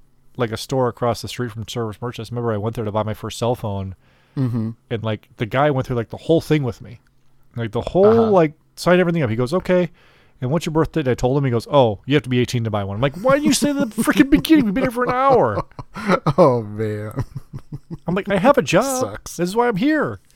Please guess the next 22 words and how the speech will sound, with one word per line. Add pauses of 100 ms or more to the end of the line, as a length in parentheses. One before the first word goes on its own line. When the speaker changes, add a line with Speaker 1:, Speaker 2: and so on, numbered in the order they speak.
(300)
Speaker 2:
<laughs> (180)
I
got,
I
got
a
paycheck. (2000)
Oh
man,
that's
terrible. (4000)
Speaker 1:
I
ended
up
going
to,
like,
the
mall
kiosk,
and,
like,